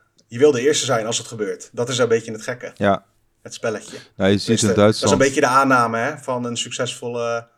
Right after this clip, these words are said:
Speaker 1: toekomst voor Bitcoin. Dat je dus niet, eh, als een van de laatste wil aanhaken.
Speaker 2: Klopt. Ja, je ziet, eh, je ziet in andere landen wel iets meer beweging dan in Nederland, helaas, op dit moment.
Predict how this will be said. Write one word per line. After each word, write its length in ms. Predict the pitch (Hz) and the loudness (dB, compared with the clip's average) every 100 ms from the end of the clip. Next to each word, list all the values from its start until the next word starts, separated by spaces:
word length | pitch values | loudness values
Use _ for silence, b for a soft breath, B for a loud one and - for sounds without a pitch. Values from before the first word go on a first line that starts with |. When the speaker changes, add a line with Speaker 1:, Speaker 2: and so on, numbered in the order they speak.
| _ | _
Speaker 1:
toekomst 320 | 135 127 117 | -10 -8 -8
voor 120 | - 113 | -8 -4
Bitcoin. 440 | 110 - 110 - _ _ - | -4 -4 -12 -14 _ _ -18
Dat 140 | 110 | -14
je 60 | 107 | -10
dus 200 | 104 117 | -10 -10
niet, 240 | 110 107 | -12 -6
eh, 140 | 113 113 b b | -6 -6 b b
als 120 | 110 | -10
een 100 | 110 | -6
van 80 | 110 | -4
de 60 | 110 | -2
laatste 380 | 110 110 - | -4 -6 -6
wil 160 | 110 110 | -6 -6
aanhaken. 520 | 107 104 98 - 110 _ _ b b b b b b b b b | -8 -10 -12 -16 -20 _ _ b b b b b b b b b
Speaker 2:
Klopt. 500 | - 98 87 - - _ _ | -4 -2 -2 -4 -20 _ _
Ja, 120 | - | -2
je 60 | 98 | 0
ziet, 280 | 107 98 104 | 0 -2 -2
eh, 100 | 95 | -2
je 60 | |
ziet 240 | 92 98 98 | -2 -6 -2
in 80 | |
andere 280 | 90 98 98 | 0 0 0
landen 260 | 95 98 95 | -2 -2 -2
wel 140 | - | -4
iets 140 | 95 - | -6 -8
meer 140 | 90 | -8
beweging 480 | - 87 90 87 85 | -4 -4 -2 -4 -8
dan 180 | 85 85 | -8 -6
in 80 | 85 | -6
Nederland, 420 | 85 90 92 95 | -6 -6 -10 -10
helaas, 420 | 95 92 104 - | -10 -8 -10 -14
op 100 | - | -14
dit 160 | 101 101 | -12 -10
moment. 420 | 95 104 - | -12 -12 -16